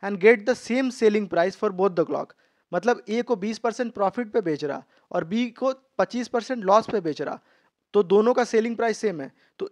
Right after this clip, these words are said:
A को बीस परसेंट प्रॉफिट बेचेगा तो टोटल प्राइस कितना हो जाएगा? A into one twenty by hundred, ये तो मैं बहुत बार बताया हूँ, ट्वेंटी परसेंट प्रॉफिट,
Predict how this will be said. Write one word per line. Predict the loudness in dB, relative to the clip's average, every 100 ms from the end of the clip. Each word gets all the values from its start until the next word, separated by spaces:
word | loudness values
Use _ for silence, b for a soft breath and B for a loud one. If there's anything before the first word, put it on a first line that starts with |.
| -4
A | -2
को | -2 -4
बीस | -4 -4
परसेंट | -4 -4 -2
प्रॉफिट | -2 0 0
बेचेगा | 0 0 -4
तो | -4 -2
टोटल | 0 0
प्राइस | 0 0 -2
कितना | -4 -2
हो | -2
जाएगा? | 0 0 -2 -8 _ _ _ _
A | 0 0 2
into | -4 -2 -4 -4 _ _ _
one | 0 0 2
twenty | 0 -2 -4
by | -2 0
hundred, | 0 0 -2 -4 _ _ _ -8
ये | -4
तो | -2
मैं | -2
बहुत | 0 2
बार | 2
बताया | 2 2 0
हूँ, | 0 -8 -12 -6
ट्वेंटी | -4 -2
परसेंट | -4 -4 -4
प्रॉफिट, | -4 -4 -8